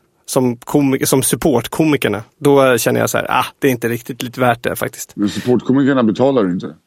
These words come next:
Speaker 2: <laughs>
Speaker 1: Exakt, det är det jag menar. <laughs> Man får, eh,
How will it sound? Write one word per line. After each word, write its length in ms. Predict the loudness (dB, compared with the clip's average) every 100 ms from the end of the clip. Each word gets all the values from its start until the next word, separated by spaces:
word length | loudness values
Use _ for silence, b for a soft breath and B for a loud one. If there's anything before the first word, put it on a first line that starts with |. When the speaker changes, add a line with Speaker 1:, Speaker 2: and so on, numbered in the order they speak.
| _ -12 -4 -2
Speaker 2:
<laughs> 500 | -2 -2 -4 -4 -2
Speaker 1:
Exakt, 440 | 0 2 0 -2 -6 -4
det 140 | 0 2
är 40 |
det 120 | 2
jag 100 | 2
menar. 260 | 2 2 0 -4 -10 -10 -8
<laughs> 1400 | -8 -8 -10 -6 -2 -2 0 0 0 -2 -8 -8 -6 -2
Man 80 | 0
får, 260 | 2
eh, 60 | 2